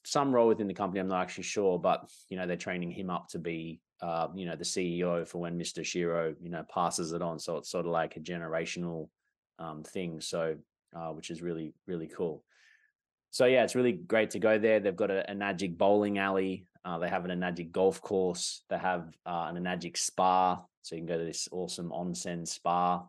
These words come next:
and, uh, you know, they've got, like, an Espers and, uh, Kangen water and stuff set up there. They also have, like, a conference center, and yeah, there's some other cool things. They, they sponsor, like, a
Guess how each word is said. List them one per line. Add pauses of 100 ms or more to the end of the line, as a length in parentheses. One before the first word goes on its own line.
(180)
and,
uh, (160)
you
know,
they've
got,
like, (400)
an
Espers
and, (180)
uh,
Kangen
water
and
stuff
set
up
there. (460)
They
also
have,
like,
a
conference
center, (280)
and (760)
yeah,
there's
some
other
cool
things.
They,
they
sponsor,
like,
a